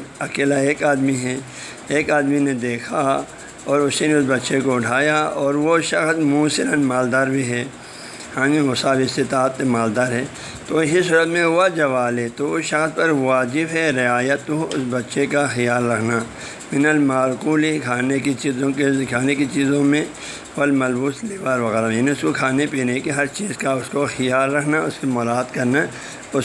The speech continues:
مالدار شخص پہ واجب ہے، اور وہ مالدار شخص سے ایک بندہ ہے۔ وما، یا تاج الیہ، اس کے علاوہ جو ہے، کھانے پینے کے علاوہ جن جن چیزوں کو وہ بچہ محتاج ہے، وہ سب اس کو مہیا کرنا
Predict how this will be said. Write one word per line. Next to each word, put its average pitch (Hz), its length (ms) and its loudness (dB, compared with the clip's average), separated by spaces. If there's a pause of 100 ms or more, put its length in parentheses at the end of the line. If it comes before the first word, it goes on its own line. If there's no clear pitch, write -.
مالدار 123 420 2
شخص 120 340 -4
پہ 131 120 -4
واجب 107 320 -2 (100)
ہے، 110 100 -10 (880)
اور 143 100 2
وہ 151 80 4
مالدار 147 380 2
شخص 156 260 0
سے 160 100 -2
ایک 156 180 -2
بندہ 104 280 -6
ہے۔ 101 100 -6 (500)
وما، 151 320 4
یا 170 200 4
تاج 160 300 0 (100)
الیہ، 165 140 0
اس 160 160 -4
کے - 80 -4
علاوہ 147 300 2
جو 151 120 0
ہے، 151 80 2
کھانے 135 340 0
پینے 123 260 -2
کے 135 120 0
علاوہ 127 320 0
جن 151 320 2
جن 156 180 4
چیزوں 135 280 2
کو 135 160 2
وہ 131 140 4
بچہ 123 300 0
محتاج 127 640 0
ہے، 175 140 0 (420)
وہ 151 280 4
سب 240 240 -4 (100)
اس 143 200 -2
کو 151 140 0
مہیا 131 560 2
کرنا 147 400 0